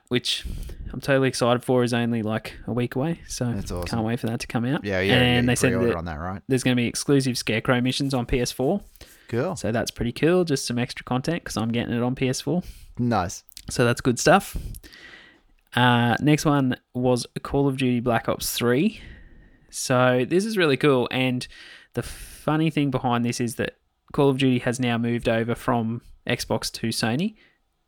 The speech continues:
Speaker 1: So Xbox
Speaker 2: Nice.
Speaker 1: used to always have
Speaker 2: Exclusives.
Speaker 1: exclusive rights to Call of Duty and showing
Speaker 2: Nice.
Speaker 1: the content. So they've made the jump to Sony now.
Speaker 2: Crazy.
Speaker 1: So they showed the video, uh, of the multiplayer gameplay and stuff like that.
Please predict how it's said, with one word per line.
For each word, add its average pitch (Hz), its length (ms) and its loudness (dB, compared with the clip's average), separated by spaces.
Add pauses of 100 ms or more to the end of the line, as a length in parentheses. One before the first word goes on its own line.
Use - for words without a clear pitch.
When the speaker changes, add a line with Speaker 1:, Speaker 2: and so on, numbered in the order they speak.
(140)
Speaker 1:
So 107 200 2
Xbox 131 400 2
Speaker 2:
Nice. - 80 -4
Speaker 1:
used 127 180 -2
to 127 60 0
always 117 280 0
have 107 380 -4 (460)
Speaker 2:
Exclusives. 98 580 -10 (320)
Speaker 1:
exclusive 123 500 -4
rights 117 320 2
to 127 140 -4
Call 113 320 -2
of 110 60 -4
Duty 120 420 0
and 120 140 -4
showing 120 300 2
Speaker 2:
Nice. 117 40 -2
Speaker 1:
the 120 80 -2
content. 165 460 -4 (640)
So 117 180 2
they've 117 140 2
made 127 200 6
the 117 80 2
jump 120 260 2
to - 80 -4
Sony 127 360 2
now. 175 240 2 (580)
Speaker 2:
Crazy. 113 400 -6
Speaker 1:
So 123 240 2
they 123 140 4
showed 170 300 6
the 135 40 2
video, 127 520 6 (520)
uh, - 40 -2 (240)
of 113 100 -2
the - 80 -4
multiplayer 107 500 0
gameplay 104 400 -6
and 104 120 -8
stuff - 260 -10
like 95 140 -4
that. 104 280 -4